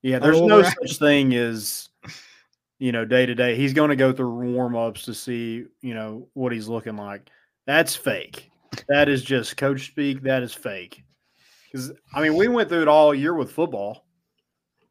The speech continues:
Speaker 1: He's gonna go through,
Speaker 2: Yeah.
Speaker 1: Kamal Hadden's gonna go through warm ups, or, um, De-, Denico Slaughter's
Speaker 2: I mean,
Speaker 1: gonna go through warm ups.
Speaker 2: Cooper Mays, who ended up,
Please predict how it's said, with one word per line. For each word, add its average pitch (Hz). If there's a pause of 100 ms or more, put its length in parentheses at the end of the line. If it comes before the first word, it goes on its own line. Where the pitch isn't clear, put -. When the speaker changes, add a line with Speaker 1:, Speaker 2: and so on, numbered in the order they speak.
(680)
Speaker 1:
He's 127
gonna 147
go 143
through, 139
Speaker 2:
Yeah. 143 (160)
Speaker 1:
Kamal 139
Hadden's 131
gonna 120
go 120
through 123
warm 113
ups, 92
or, 101 (440)
um, 104
De-, 135
Denico 131
Slaughter's 123
Speaker 2:
I 117
mean, 113
Speaker 1:
gonna 113
go -
through 117
warm 101
ups. -
Speaker 2:
Cooper 180
Mays, 143
who 117
ended 123
up, 120